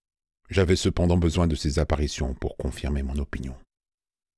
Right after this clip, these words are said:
Était-ce à cause de l'importance décroissante de Seldon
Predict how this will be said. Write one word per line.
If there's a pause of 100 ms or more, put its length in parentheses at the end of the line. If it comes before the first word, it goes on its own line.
(140)
Était-ce
à
cause
de
l'importance
décroissante
de
Seldon